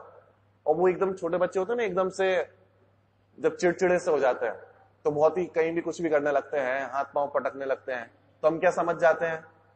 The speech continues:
अरे चिड़चिड़ा है इसलिए ऐसा काम कर रहा है, खाना भी नहीं खाना, भूखा भी है तो भी नहीं खाना, चिड़चिड़ा हो रहा है इसलिए कर रहा है,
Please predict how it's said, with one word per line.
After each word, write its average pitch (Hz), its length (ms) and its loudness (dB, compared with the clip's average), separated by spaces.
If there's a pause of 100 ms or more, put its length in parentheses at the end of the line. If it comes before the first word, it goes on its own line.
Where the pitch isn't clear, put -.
अरे 180 200 2
चिड़चिड़ा 156 520 0
है 127 220 0
इसलिए 151 260 -2
ऐसा 127 160 -2
काम 110 180 -2
कर 92 160 -14
रहा 90 120 -16
है, - 80 -20 (600)
खाना 160 320 2
भी 160 120 -4
नहीं 160 160 -4
खाना, 135 400 -2
भूखा 139 340 4
भी 156 160 0
है 151 60 2
तो 165 160 0
भी 165 120 -2
नहीं 147 140 -4
खाना, 131 300 -6 (640)
चिड़चिड़ा 175 380 2
हो 131 180 4
रहा 156 120 4
है 165 60 4
इसलिए 147 220 -4
कर 123 140 -2
रहा 107 140 -4
है, 95 100 -8